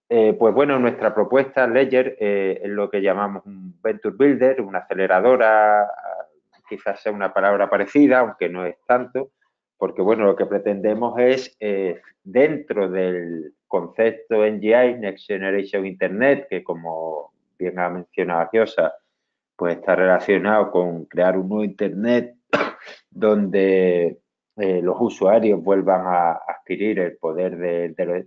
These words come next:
de los datos y, y que esté centrado en que los ciudadanos se beneficien y quitar un poco ese monopolio que, que ahora mismo, pues, las grandes corporaciones, principalmente americanas, tienen.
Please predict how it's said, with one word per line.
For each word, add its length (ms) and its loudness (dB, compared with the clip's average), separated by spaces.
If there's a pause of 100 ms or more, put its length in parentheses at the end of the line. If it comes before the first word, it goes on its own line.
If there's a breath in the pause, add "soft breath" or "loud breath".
de 100 -8
los 220 -6
datos 460 2
y, 380 -6
y 40 -20
que 100 -16
esté 240 -8
centrado 540 2
en 200 -2
que 140 0
los 180 -6
ciudadanos 520 0
se 80 0
beneficien 720 0 (680)
y 160 -12
quitar 320 -6
un 180 -12
poco 340 -2
ese 360 -2
monopolio 840 -2
que, 500 -2
que 60 -2
ahora 200 2
mismo, 480 -8
pues, 180 -6 (280)
las 120 -8
grandes 320 -2
corporaciones, 840 -2
principalmente 600 -6
americanas, 480 -4
tienen. 360 0